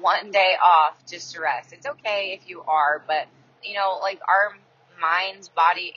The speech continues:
and soul need rest because we live so busy. Like,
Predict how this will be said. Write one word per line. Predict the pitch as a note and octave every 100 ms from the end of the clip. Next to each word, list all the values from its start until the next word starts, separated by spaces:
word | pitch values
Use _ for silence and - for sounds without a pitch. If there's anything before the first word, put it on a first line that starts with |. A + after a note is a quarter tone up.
| D#3+
and | D#3+
soul | E3 - E3 E3+ G3+ A3 - _ _ E3
need | F#3+ F#3+ B3 E4+ E3+
rest | D3 - - - _ _ -
because | F#3 F3+
we | G3
live | G3+ G3+
so | - - G3+ G3+ G3 G3 G3+ F3+ F#3+
busy. | F#3 D#3+ C#3+ - D#3+
Like, | F3